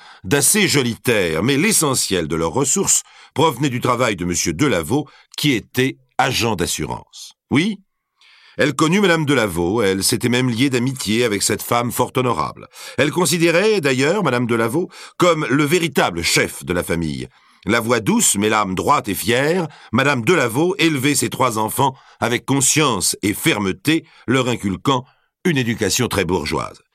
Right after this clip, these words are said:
Si bourgeoise même qu'à sa mort, elle avait fait de ses trois enfants des personnages accomplis, polis, mais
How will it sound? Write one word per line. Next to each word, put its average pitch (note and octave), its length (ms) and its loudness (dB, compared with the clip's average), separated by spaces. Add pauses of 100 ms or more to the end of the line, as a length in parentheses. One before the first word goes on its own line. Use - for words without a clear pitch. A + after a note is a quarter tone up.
Si - 180 0
bourgeoise G#2 480 0
même C#3+ 300 0 (320)
qu'à A2+ 140 2
sa G#2 160 2
mort, C3 440 2 (720)
elle C3+ 120 2
avait D3 180 2
fait F3 140 2
de C#3+ 80 0
ses A#2+ 160 0
trois B2 280 2
enfants D3 500 0 (440)
des F3 180 2
personnages D3 840 0
accomplis, C3 600 0
polis, C#3+ 540 0 (600)
mais D3 440 0